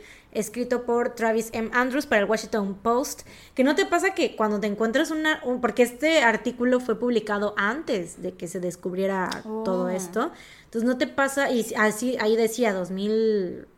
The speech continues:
Speaker 1: dieciséis, o sea, la fecha, todo, era, fue antes.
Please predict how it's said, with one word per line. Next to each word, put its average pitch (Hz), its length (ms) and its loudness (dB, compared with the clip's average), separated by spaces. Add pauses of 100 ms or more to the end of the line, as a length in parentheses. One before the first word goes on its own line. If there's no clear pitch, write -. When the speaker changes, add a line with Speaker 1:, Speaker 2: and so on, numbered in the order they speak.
Speaker 1:
dieciséis, 180 580 -6
o 180 40 -10
sea, 185 140 -2
la 190 80 -2
fecha, 240 340 0
todo, 247 400 -4
era, 190 200 -8
fue 196 140 -4
antes. 202 380 -8